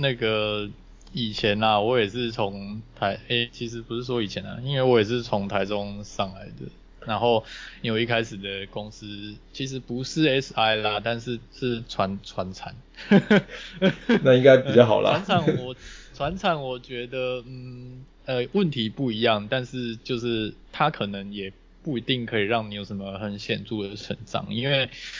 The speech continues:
Speaker 1: 你会看到很多船厂，他们即便是做很大，他们还是会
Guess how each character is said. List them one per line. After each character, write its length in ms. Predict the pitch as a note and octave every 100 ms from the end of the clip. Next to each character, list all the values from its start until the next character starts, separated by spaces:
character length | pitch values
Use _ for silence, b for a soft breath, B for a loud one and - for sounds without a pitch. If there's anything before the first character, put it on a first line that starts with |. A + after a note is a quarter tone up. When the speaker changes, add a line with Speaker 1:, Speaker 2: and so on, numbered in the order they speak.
| B B
Speaker 1:
你 360 | A2+ G#2+ G#2+
会 160 | B2 D#3+
看 260 | - D#3 C#3+
到 180 | D3
很 120 | A#2+ G2+
多 340 | A2+ A#2 A#2+
船 320 | A#2+ G#2+ G#2
厂， 280 | A2+ G#2 G2
他 120 | A#2
们 300 | A2+ G#2 G#2 -
即 180 | -
便 180 | G#2+ A#2+
是 180 | A#2 A2+ -
做 220 | B2 G#2
很 180 | F#2 F2+
大， 240 | A2 G2+
他 160 | G2 G#2+
们 140 | G2+
还 180 | F#2+ F#2
是 200 | G2 G#2
会 380 | G#2+ G#2 G2